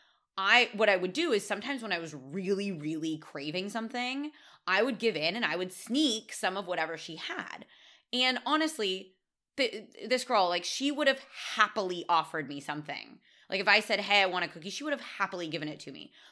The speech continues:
But I was so tied to my identity as this person who ate perfectly. I was so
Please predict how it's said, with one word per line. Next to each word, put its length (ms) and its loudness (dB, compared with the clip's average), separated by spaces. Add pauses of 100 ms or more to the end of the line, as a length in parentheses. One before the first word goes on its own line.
But 160 -2
I 160 -2
was 240 -4
so 480 0
tied 720 -6 (320)
to 640 -4
my 240 2
identity 640 0
as 240 -4
this 180 -10
person 420 -8
who 200 -10
ate 240 -10
perfectly. 680 -8
I 80 -2
was 160 -8
so 720 6